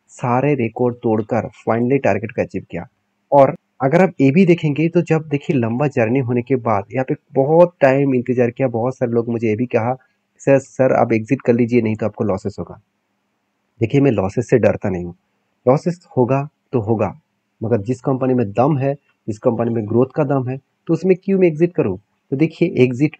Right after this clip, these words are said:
अगर मैं कर-, करना होता तो बहुत पहले ही कर लेते। तो finally देखिए कंपनी किस लेवल तक पहुँचा और किस तरीके से टारगेट को अचीव किया। और जो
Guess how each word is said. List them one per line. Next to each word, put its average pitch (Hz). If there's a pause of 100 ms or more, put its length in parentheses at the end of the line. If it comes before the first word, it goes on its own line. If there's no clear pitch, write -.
अगर 131 (100)
मैं 127 (280)
कर-, 113
करना 127
होता 135
तो 139
बहुत 123
पहले 101
ही 120
कर 107
लेते। 95 (300)
तो 131
finally 135
देखिए 143
कंपनी 123
किस -
लेवल 110
तक 131
पहुँचा 117
और 143
किस 120
तरीके 107
से 127
टारगेट 101
को -
अचीव -
किया। 85 (460)
और 143
जो 196